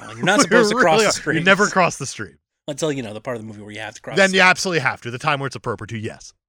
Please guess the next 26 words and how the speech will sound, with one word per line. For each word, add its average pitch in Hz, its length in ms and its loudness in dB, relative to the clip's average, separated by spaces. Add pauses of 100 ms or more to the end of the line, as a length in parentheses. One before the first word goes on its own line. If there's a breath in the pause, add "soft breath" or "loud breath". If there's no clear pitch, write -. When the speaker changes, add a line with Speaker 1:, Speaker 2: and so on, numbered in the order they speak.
(240)
Speaker 1:
But 156 100 2
right 185 160 6
now 180 140 0
we're 190 80 0
gonna 185 100 0
talk 196 100 0
about 151 260 -4
Paddington 127 640 -6 (260 loud breath)
<laughs> - 280 -20
because, - 460 -10 (300 loud breath)
God 123 220 -16
damn 92 160 -14
it, 95 60 -18
this 95 100 -20
movie's 101 200 -18
delightful. 110 840 -6 (260)
And 135 120 -12
that's 147 160 -6
the 139 80 -8
best 135 240 -2
word 117 260 -8
for 98 300 -10
it. 107 120 -16 (240)
Speaker 2:
It 180 140 -10
really 381 840 4
is! 147 400 -6